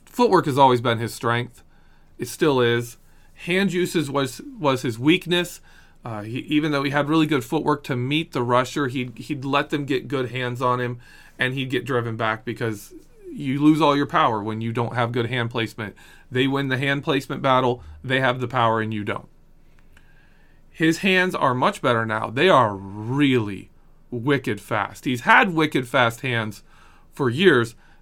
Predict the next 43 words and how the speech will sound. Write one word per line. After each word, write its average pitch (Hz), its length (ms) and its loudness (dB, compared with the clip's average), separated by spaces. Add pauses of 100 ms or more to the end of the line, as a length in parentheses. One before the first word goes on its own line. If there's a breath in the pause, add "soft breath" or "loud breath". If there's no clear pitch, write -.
(200)
He 151 160 -4
just 151 160 -4
didn't 175 220 4
land 147 380 2
them 113 180 -2
well. 101 180 -6
He 127 120 0
didn't 156 180 0
use 143 440 2
them 110 180 -4
well. - 380 -10 (400 soft breath)
It 127 60 -6
was 135 120 -4
kinda 143 260 4
like, 127 300 4
I 131 120 2
know 185 260 6
to 175 80 6
do, 143 420 4
you 160 140 -2
know, 110 140 -2
this 147 300 0
hand 151 340 0
motion 123 400 0
against 117 440 -4
this 127 240 -2
attack, 123 480 0 (540 loud breath)
but 151 140 4
it - 20 4
was 151 200 4
like, 139 340 2 (100)
it, - 240 -8
it, - 160 -8
it 135 140 -4
didn't, 151 400 -4 (420)
it 147 80 -6
didn't 156 300 2
work 160 340 4
quite 139 300 2
right. 110 200 0
He 160 120 -4
did 185 160 8
it 160 160 4